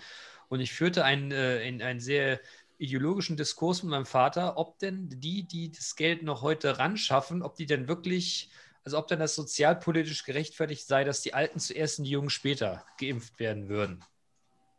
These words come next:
Äh, es war Unentschiedenes ausgegangen, aber ich weiß nicht, wer für was war. Irgendwann gegangen, war zu.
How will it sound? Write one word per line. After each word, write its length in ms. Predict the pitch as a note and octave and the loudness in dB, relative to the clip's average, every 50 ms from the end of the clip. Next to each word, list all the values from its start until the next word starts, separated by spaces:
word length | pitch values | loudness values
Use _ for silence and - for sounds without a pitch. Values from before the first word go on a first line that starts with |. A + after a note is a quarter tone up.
| - - - - _ - | -20 -20 -20 -20 _ -8
Äh, 220 | A2 B2 A#2+ B2 | -6 -4 -4 -4
es 140 | A#2 A#2 - | -4 0 4
war 100 | D#3 D#3+ - | 4 6 8
Unentschiedenes 600 | D#3+ D#3+ D#3+ C#3+ - - B2+ A#2 A2 A2 G2+ - | 8 6 6 6 4 0 0 0 -2 -4 -4 -2
ausgegangen, 540 | G#2+ A2+ A2 - - - A2 A#2 A2+ A#2+ B2+ | -2 -2 -2 -4 -6 -2 0 0 2 2 2
aber 120 | A#2+ A#2 | 2 0
ich 100 | G#2+ - | 2 4
weiß 200 | C3 B2+ B2+ - | 2 2 2 2
nicht, 140 | C3 A2+ G#2+ | -2 -4 -2
wer 120 | B2+ B2 | -2 -2
für 140 | - A#2+ G#2+ | -2 0 -2
was 200 | A2 - - - | 0 -2 0 -2
war. 240 | G2 F#2 F2+ F2 - _ _ _ _ _ _ _ _ _ _ _ _ _ _ _ _ _ _ _ | -2 -4 -4 -4 -8 _ _ _ _ _ _ _ _ _ _ _ _ _ _ _ _ _ _ _
Irgendwann 240 | - G#2 G#2 G2+ F#2 | -10 -8 -8 -6 -6
gegangen, 400 | F#2+ F#2+ - G2 F#2+ F2+ F2 F2 _ | -8 -4 -4 -4 -4 -4 -8 -14 _
war 100 | - - | -20 -12
zu. 240 | - - - G#2+ G2+ | -12 -8 -8 -8 -10